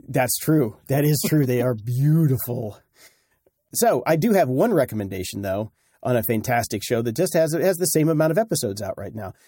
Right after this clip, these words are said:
Monsieur Spade. It is a new neo-noir show,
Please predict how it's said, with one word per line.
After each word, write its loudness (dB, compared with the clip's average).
Monsieur 2
Spade. 0
It -2
is 0
a 2
new 2
neo-noir 2
show, 0